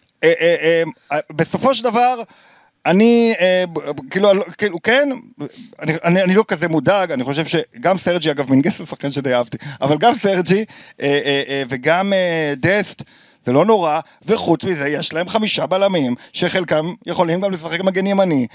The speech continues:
וזה ברור שזה חלק מהתוכנית, ואם זה לא חלק מהתוכנית, אז צ'אבי ישתגע, תסלח לי, אז למה צריך לרדוף אחרי כל הבלמים האלה? למה הבאת גם את קריסטנסן וגם את קונדה? תוותר על מישהו, תביא מגן ימני. אז, אז, אז, אה,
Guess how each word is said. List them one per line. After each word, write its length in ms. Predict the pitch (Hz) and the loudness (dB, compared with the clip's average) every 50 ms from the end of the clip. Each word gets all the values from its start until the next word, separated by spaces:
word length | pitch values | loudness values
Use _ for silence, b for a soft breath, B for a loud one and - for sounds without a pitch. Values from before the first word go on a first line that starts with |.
| B B B | B B B
וזה 200 | 165 175 170 196 | -6 -2 -2 -2
ברור 360 | 180 175 185 156 185 214 226 214 | 0 0 0 0 0 -2 -2 -2
שזה 180 | 220 202 196 | -4 -4 -2
חלק 240 | 175 196 196 190 - | -4 -4 -4 -2 0
מהתוכנית, 460 | 180 165 151 - 135 156 165 165 - - | -2 -2 0 -2 -4 -4 -4 -4 0 0
ואם 180 | 180 180 180 175 | 0 0 0 0
זה 140 | 160 175 175 | 2 2 4
לא 200 | 170 196 269 277 247 | 4 4 2 2 0
חלק 280 | - 220 196 175 - 185 | -2 -2 -2 -2 0 0
מהתוכנית, 600 | 165 151 - - - - 170 170 180 190 - - - | -2 0 0 -2 -2 0 -2 0 -2 -2 -4 -6 -4
אז 160 | 151 147 - | -4 -4 0
צ'אבי 240 | - 175 156 160 175 | 0 -2 0 0 -2
ישתגע, 480 | 175 - - 190 190 208 269 254 202 | -4 -4 -4 -4 0 0 0 0 0
תסלח 380 | - - 143 - 208 190 - - | -4 -8 -8 -4 -4 -4 -4 -4
לי, 100 | 139 120 | -10 -10
אז 100 | 117 120 | -6 -4
למה 160 | 151 160 180 | -4 -4 -4
צריך 180 | - - 180 175 | -4 -6 -8 -8
לרדוף 300 | 180 165 165 180 170 180 | -8 -2 -2 -2 -2 -2
אחרי 120 | 165 175 175 | -8 -10 -6
כל 120 | - 185 185 | -4 -4 -4
הבלמים 400 | 175 180 175 - 208 226 233 220 - | -4 -6 -6 -4 -2 0 0 0 0
האלה? 280 | 185 180 160 156 151 135 B B B B | 0 -2 -2 -2 -4 -4 B B B B
למה 140 | - 165 185 | -2 2 2
הבאת 180 | 185 175 185 185 | 2 2 0 -2
גם 200 | 175 170 180 185 | -2 -2 -2 -2
את 80 | - | -4
קריסטנסן 440 | - 180 175 - - 185 170 - 175 170 | -8 -10 -12 -4 -4 -4 -2 -2 -4 -8
וגם 200 | 170 175 190 180 | -4 -2 -2 -2
את 80 | 190 170 | -2 -6
קונדה? 300 | - - 214 226 277 294 277 - b b b b b b | -2 -2 -2 2 4 2 2 2 b b b b b b
תוותר 280 | - 165 151 196 196 196 | -4 -4 -2 0 0 0
על 80 | 175 | 2
מישהו, 220 | 151 143 - 143 123 | 2 0 0 -2 -4
תביא 180 | 156 147 175 | -2 0 0
מגן 220 | 185 196 202 233 262 | 0 2 2 2 4
ימני. 320 | 277 311 330 339 262 156 B B B B B B B B | 4 4 4 4 2 -2 B B B B B B B B
אז, 440 | - 135 143 143 147 147 147 139 143 - | 0 2 4 4 4 2 2 0 -6 -2
אז, 380 | - 143 143 143 147 139 135 123 | 0 2 4 4 2 0 -2 2
אז, 500 | 139 147 147 147 147 147 147 143 139 143 | 4 4 6 6 4 4 0 -2 0 0
אה, 220 | 143 143 143 143 | 2 2 2 0